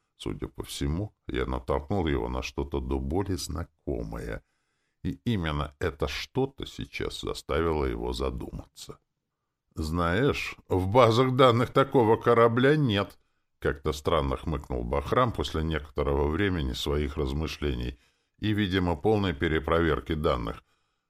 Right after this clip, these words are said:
Но я помню то, как он попал на нашу планету.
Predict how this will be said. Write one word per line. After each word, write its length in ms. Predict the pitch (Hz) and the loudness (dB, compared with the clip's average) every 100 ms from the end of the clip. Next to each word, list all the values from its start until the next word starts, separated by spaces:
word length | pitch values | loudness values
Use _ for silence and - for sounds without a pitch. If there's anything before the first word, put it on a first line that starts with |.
| _ - | _ -8
Но 260 | 80 87 | -2 0
я 160 | 90 87 | 2 2
помню 460 | - 90 80 80 | 0 -2 0 -2
то, 180 | - - | -2 -4
как 300 | - 82 - | -2 -4 -2
он 120 | 80 | -6
попал 380 | 76 87 - 82 | -4 -4 0 -2
на 140 | 76 78 | 0 -2
нашу 360 | 80 73 - | -4 -6 -10
планету. 800 | - 87 92 95 - - - | -4 -2 -2 -4 -8 -8 -10